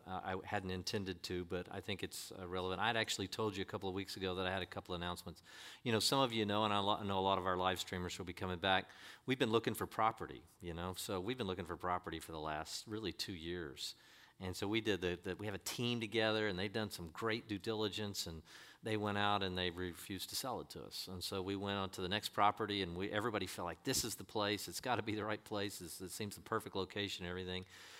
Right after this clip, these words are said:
And did a lot of due diligence, spent a lot of money, time, effort, energy, and then they wouldn't sell to us. And that was about probably two weeks ago, three weeks ago.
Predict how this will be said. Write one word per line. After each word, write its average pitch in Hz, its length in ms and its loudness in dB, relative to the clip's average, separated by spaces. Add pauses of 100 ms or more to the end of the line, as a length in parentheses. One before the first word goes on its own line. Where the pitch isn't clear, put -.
(260)
And 90 100 -4
did 92 120 0
a 90 40 -2
lot 123 220 10
of 123 100 4
due 104 100 0
diligence, 104 460 2
spent 101 180 0
a 90 60 0
lot 110 160 6
of 107 60 4
money, 104 260 4
time, 101 320 2
effort, 98 320 2
energy, 92 720 0
and 90 480 -2
then 87 120 -2
they 90 80 -2
wouldn't 92 200 -4
sell 107 220 -4
to - 160 -12
us. - 260 -16 (460)
And 90 120 -2
that 90 140 0
was 90 140 -4
about 87 520 0
probably 82 380 -4
two 92 220 -6
weeks 90 240 -6
ago, 82 240 -8
three 92 180 -6
weeks 87 240 -8
ago. 82 280 -10